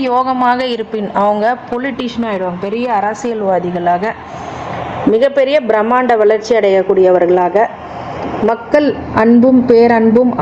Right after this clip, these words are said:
ஆதரவும் கிடைக்கக்கூடிய ஒரு சில சோஷியல் ஒர்க், சோஷியல்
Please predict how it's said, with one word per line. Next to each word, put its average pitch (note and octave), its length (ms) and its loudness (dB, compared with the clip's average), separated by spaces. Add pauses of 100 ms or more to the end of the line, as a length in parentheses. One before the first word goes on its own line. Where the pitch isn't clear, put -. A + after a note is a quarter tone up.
ஆதரவும் A#3 460 4
கிடைக்கக்கூடிய G#3+ 680 2 (420)
ஒரு A3+ 220 2
சில A3 160 4 (880)
சோஷியல் D4 460 4 (100)
ஒர்க், F3+ 180 -2 (180)
சோஷியல் C#4 380 4